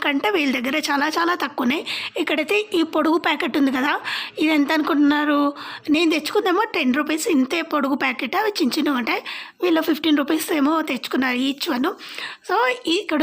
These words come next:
ఉంది కదా ఈ లాకెట్ నల్ల పూసలది. So, ఈ చైన్ వచ్చేసి ఎంత అనుకున్నారు? మన దగ్గర అయితే బాగానే చెప్తారు. So, నేను ఎప్పుడు అడగలేదండి, ఎందుకంటే నేను కొనను కాబట్టి. So, ఇక్కడేమో, ఆ, ఉంది కదా లాకెట్తోని, ఇదేమో వన్ ఫిఫ్టీ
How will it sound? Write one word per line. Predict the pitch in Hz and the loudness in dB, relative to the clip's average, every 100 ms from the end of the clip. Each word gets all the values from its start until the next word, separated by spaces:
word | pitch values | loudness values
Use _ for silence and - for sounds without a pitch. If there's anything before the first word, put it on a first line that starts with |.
| 285 | 2
ఉంది | 359 | 2
కదా | 269 285 415 370 320 | 0 0 0 0 2
ఈ | 294 | 2
లాకెట్ | 277 254 254 285 294 | 2 0 -4 -4 0
నల్ల | 262 285 | 2 2
పూసలది. | 294 311 302 262 247 269 - - - - | 0 -2 0 -2 -2 -4 -8 -14 -14 -6
So, | 311 | 0
ఈ | 302 311 330 381 | 2 2 2 0
చైన్ | 349 339 | 2 2
వచ్చేసి | 320 349 302 330 | 2 0 0 0
ఎంత | 254 302 | 0 0
అనుకున్నారు? | 294 311 277 269 269 277 - - - - | 0 0 0 0 0 -2 -6 -16 -8 -2
మన | 277 | 0
దగ్గర | 277 247 294 | 0 -2 -2
అయితే | 320 294 | -2 0
బాగానే | 254 269 320 | 0 0 0
చెప్తారు. | 320 - 277 392 494 | -4 -2 -2 0 0
So, | 480 | 0
నేను | 349 269 | 2 0
ఎప్పుడు | - 285 | -2 -2
అడగలేదండి, | 262 247 294 294 285 285 294 302 | 0 0 0 0 0 0 0 0
ఎందుకంటే | 277 277 320 | 0 0 -2
నేను | 311 | -2
కొనను | 285 247 285 285 | -4 0 0 0
కాబట్టి. | 285 220 359 415 - - - - | -4 -4 -6 -6 -10 -12 -12 -4
So, | 392 403 349 | 0 0 0
ఇక్కడేమో, | - 349 330 392 554 403 247 - - - - - 330 | -2 -2 2 4 4 4 0 -2 -12 -20 -18 -4 0
ఆ, | 294 277 269 262 226 - - - - - - - _ - | 2 2 2 0 -4 -8 -16 -20 -20 -18 -18 -20 _ 2
ఉంది | 294 320 | 2 4
కదా | 277 269 | 2 0
లాకెట్తోని, | 254 254 277 - 320 277 285 480 | -2 -2 -6 -4 -2 0 0 0
ఇదేమో | 392 302 277 311 | 0 0 0 2
వన్ | 254 240 | 0 -2
ఫిఫ్టీ | 285 330 | -2 -2